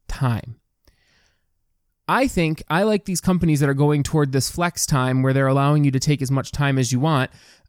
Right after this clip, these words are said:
but that should be the, right, the expectation. You should be, this is, in my ideal world, a company should allow you to take off as much time as you need,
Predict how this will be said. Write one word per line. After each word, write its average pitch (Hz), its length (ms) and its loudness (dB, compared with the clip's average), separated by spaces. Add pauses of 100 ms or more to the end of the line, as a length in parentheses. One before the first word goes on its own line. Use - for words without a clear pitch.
(140)
but 135 340 -2 (220)
that 170 260 0
should 208 160 0
be 185 140 2
the, 139 400 2
right, 135 200 -2
the 139 120 -2
expectation. 131 840 -2
You 127 100 2
should 143 160 -2
be, 135 160 -2
this 147 220 -2
is, 131 220 -4
in 131 240 -2
my 139 240 0
ideal 165 340 2
world, 156 260 0 (380)
a - 60 -10
company 170 320 0
should 147 160 0
allow 143 240 0
you 196 140 -2
to 165 60 -6
take 160 200 -4
off 139 160 -2
as 131 80 -2
much 135 220 -2
time 135 260 0
as 120 120 0
you 123 80 2
need, 127 400 0